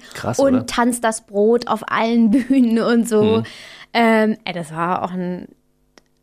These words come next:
Speaker 2: das war ein krasses Leben und ich glaube schon, dass ich auch eine Weile gebraucht hab, gerade in dieser Teenager-Zeit.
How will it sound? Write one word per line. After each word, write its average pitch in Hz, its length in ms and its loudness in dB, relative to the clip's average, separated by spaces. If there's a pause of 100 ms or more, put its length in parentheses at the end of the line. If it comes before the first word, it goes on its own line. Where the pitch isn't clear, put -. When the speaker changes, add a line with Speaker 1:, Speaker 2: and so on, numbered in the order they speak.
(360)
Speaker 2:
das 233 180 -4
war 254 100 2
ein 294 140 0
krasses 247 400 -8
Leben 240 420 2
und 202 200 -6
ich 196 100 -14
glaube 208 320 0
schon, 233 560 0
dass 202 400 -4 (300)
ich 208 160 -4
auch 202 40 -2
eine 202 180 0
Weile 196 220 0
gebraucht 180 560 -2
hab, 196 220 -6
gerade 190 400 -2 (140)
in 185 80 -12
dieser 190 240 -4
Teenager-Zeit. 185 1040 -4